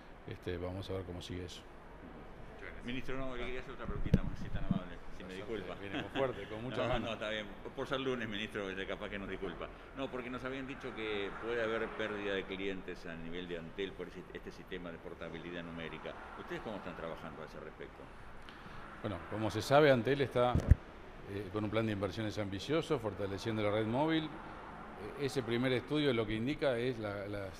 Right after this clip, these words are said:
Speaker 1: las ganas que tiene cada uno de los clientes de eventualmente cambiarse de empresa, pero no ha desplegado o no toma en cuenta las estrategias que van a tomar todas las empresas para ca-,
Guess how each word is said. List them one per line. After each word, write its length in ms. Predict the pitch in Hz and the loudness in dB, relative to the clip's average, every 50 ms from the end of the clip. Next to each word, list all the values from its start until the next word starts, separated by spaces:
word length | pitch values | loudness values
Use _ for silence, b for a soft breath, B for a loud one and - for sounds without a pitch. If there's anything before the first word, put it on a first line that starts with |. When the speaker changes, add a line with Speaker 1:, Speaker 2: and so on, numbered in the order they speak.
| - - | 4 4
Speaker 1:
las 160 | 101 92 90 90 | 2 -2 0 0
ganas 320 | 113 127 135 131 127 120 | 2 2 2 6 6 6
que 100 | - 107 | 6 6
tiene 280 | 95 117 113 117 117 104 | 4 2 0 2 2 2
cada 320 | 113 117 117 117 113 113 | 0 0 2 2 2 2
uno 300 | 113 117 123 123 123 117 | 2 2 0 0 0 0
de 80 | 113 101 | 0 -2
los 120 | 98 95 | -4 -2
clientes 360 | - - 101 107 120 120 123 | -2 -2 -2 -2 -2 -4 -4
de 80 | 113 104 | -4 -2
eventualmente 480 | 101 98 95 101 101 101 107 101 107 101 | -4 -4 -4 -6 -6 -4 -4 -4 -4 -4
cambiarse 420 | 92 98 95 101 104 101 - - | -4 -4 -2 -2 -2 -2 -2 -2
de 40 | 98 95 | -4 -2
empresa, 460 | 95 - 110 120 120 - - 139 143 B B B B B B B B B B - | -2 2 2 2 2 2 2 0 0 B B B B B B B B B B -4
pero 280 | 104 98 98 101 101 98 - 95 | -2 0 0 0 0 -4 -6 -4
no 160 | 101 104 113 123 | -2 0 2 4
ha 40 | |
desplegado 760 | 131 123 - - 107 107 107 113 123 131 131 139 147 151 151 147 - - 95 | 2 2 2 0 0 2 4 4 4 6 6 6 4 4 0 -4 -8 -8 -6
o 40 | 98 | -2
no 120 | 98 107 101 | -2 -2 0
toma 220 | - 123 117 113 | 2 0 2 2
en 80 | 107 95 | 0 0
cuenta 480 | 107 120 127 131 135 123 143 151 175 175 - - - - - - - - - 98 | 2 2 4 4 4 4 4 2 2 0 -6 -12 -14 -14 -14 -12 -12 -12 -6 -4
las 140 | 95 87 101 | -4 -2 -2
estrategias 420 | 95 95 98 92 127 123 131 123 | -2 -2 -2 0 0 2 2 2
que 80 | 101 101 | 4 4
van 140 | 101 107 | 4 4
a 60 | 110 95 | 2 2
tomar 260 | 101 101 110 110 98 | 4 4 4 4 4
todas 260 | - - 117 113 107 101 | 2 2 2 2 2 2
las 120 | 98 - | 0 -2
empresas 340 | 104 92 90 127 120 139 127 | -6 -6 -6 -6 -4 -4 -4
para 200 | - 104 95 95 87 | -4 -4 -4 -4 -4
ca-, 160 | - - 85 | -4 -6 -6